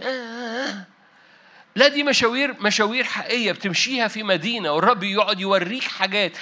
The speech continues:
عشان تمشي وراها، عشان يكبرك، يعمقك من جوه، فتأتي بثمر إلى فوق. طلعي لي تاني المدينة، عبرانيين اتناشر اتنين وعشرين. هذه المدينة فيها مشاوير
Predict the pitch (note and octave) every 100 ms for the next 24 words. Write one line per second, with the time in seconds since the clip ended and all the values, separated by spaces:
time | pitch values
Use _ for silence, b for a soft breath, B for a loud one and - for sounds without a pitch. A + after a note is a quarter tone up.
0 | B - - G3+ F#3 C#4 B3+ A#3 G3 G3+
1 | A3+ D#3 C3+ G3 G#3 - F#3+ D#3 A#3 E3+
2 | - B2+ D3+ G3+ C4+ C#4 C#4 G#3 G#3 F#3+
3 | G#3+ A3 B B C#3+ - - D#3+ D#3 F3
4 | E3+ F3+ F#3+ F#3 A3+ - B B C3+ C3
5 | D3 G3 - G3+ G3 F3+ D#3+ D#3+ E3 A#2
6 | B B - B2+ C3 E3 F#3+ F3+ F#3+ F#3
7 | F3 E3 F#3+ E3+ D3 - G3+ E3 B B
8 | B F#3 B3 C4 B3+ G#3 F3+ A#3 F3 D3+
9 | B B B - D3+ A#3 B3+ A3 G#3 -
10 | F#3+ A#3+ C#4 E3